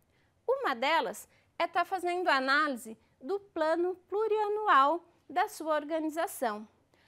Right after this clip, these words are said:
Ao fazer análise do plano, certamente pode ser que algumas deliberações,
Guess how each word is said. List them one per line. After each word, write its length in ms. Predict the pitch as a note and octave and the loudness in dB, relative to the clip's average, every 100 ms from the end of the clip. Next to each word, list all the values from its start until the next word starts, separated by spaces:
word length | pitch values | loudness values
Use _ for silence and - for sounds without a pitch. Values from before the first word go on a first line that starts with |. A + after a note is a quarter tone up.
| _ _ | _ _
Ao 140 | B4 B4+ | 0 2
fazer 240 | A4+ G#4 B4 | 0 0 -2
análise 420 | A#4 D4 C4+ B3 | 2 2 0 -4
do 140 | A#3 A3 | -8 -10
plano, 500 | - C#4 D4 A#3+ A3 _ _ | -4 -2 0 -2 -10 _ _
certamente 840 | - - A4 C5 F4+ C4+ D4+ E4+ - | -18 -2 0 0 -2 0 -2 -4 -6
pode 240 | D#4 C#4+ | -6 -6
ser 160 | - E4+ | -6 -8
que 120 | F4 | -2
algumas 420 | D#4+ D4 G4+ F#4+ | -4 -2 -4 -4
deliberações, 1120 | C4+ D#4+ D4 D#4 F4 F4 - C4 C4+ C4+ C#4 | -2 -2 -2 -4 -4 -4 -6 -4 -2 -4 -6